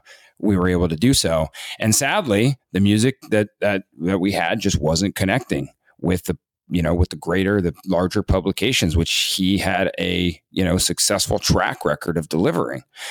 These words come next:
And of course, the band got frustrated, uh, because they thought their music was fantastic.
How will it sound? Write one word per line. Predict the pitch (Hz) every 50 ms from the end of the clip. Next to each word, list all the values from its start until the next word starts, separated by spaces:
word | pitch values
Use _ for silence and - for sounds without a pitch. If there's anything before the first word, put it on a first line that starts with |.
| - - -
And | - - 98 104
of | 101 -
course, | - 139 143 139 127 -
the | - 107
band | - 104 98 101 113 123 104
got | 95 90 -
frustrated, | - - 92 80 80 - - 71 73 76 71 76 87 95 104 - _ - - - - - -
uh, | - 87 87 87 87
because | 85 92 90 - 87 87 85 76
they | 85 98 104
thought | - - 85 80 -
their | - 85 80
music | 80 82 78 71 76 76 - -
was | 78 76 -
fantastic. | - 78 73 73 69 73 73 71 73 - - 85 90 90 - -